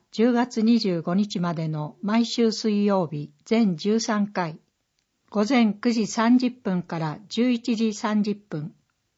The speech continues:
会場、高齢者福祉センターふれあい、東山二。定員八人、申し込み順。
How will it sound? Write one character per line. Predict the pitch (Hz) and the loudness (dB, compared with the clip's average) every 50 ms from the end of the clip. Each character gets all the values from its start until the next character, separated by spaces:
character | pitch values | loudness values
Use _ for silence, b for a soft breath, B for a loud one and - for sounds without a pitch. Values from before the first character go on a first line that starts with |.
| _ _ _ _ _ _ _ _ | _ _ _ _ _ _ _ _
会 | - - 208 226 233 214 | -4 0 2 2 2 2
場、 | 220 226 208 202 196 185 180 - _ _ _ - | 2 2 2 4 2 2 -2 -4 _ _ _ -6
高 | - - 240 240 | 0 2 4 4
齢 | 240 247 240 240 | 4 4 2 0
者 | 233 - 202 175 165 180 | -2 -2 -4 -4 -4 -6
福 | - - - - 247 | -8 -8 -2 -2 -2
祉 | |
セ | 233 - - - 226 220 | -2 -2 -2 0 0 0
ン | 208 | 0
タ | 208 - 180 | -2 -4 -6
ー | 156 151 143 - | -6 -6 -8 -10
ふ | _ - 208 | _ -6 -2
れ | 185 185 185 175 | -2 -2 -2 -2
あ | 170 170 165 | -4 -4 -6
い、 | 160 - _ _ _ | -8 -12 _ _ _
東 | _ - 196 196 226 233 - - | _ -8 -2 -2 -2 0 0 -2
山 | 220 208 202 185 165 | 0 0 0 -2 -2
二。 | 156 156 165 165 - _ _ _ _ _ _ _ _ _ _ _ - | -2 -4 -4 -4 -6 _ _ _ _ _ _ _ _ _ _ _ -4
定 | - 214 226 233 233 | 0 2 4 6 6
員 | 233 226 220 214 208 226 _ _ | 6 4 4 2 0 -6 _ _
八 | _ - 196 - - 247 240 | _ -10 -8 -4 0 4 4
人、 | 226 202 180 165 160 - - - | 4 4 4 0 -4 -8 -10 -6
申 | 185 185 202 220 | -2 0 2 2
し | 220 - | 0 0
込 | - 214 208 | 0 0 0
み | 196 196 | 0 0
順。 | 175 - 185 165 165 175 165 | -2 -2 -4 -4 -4 -6 -8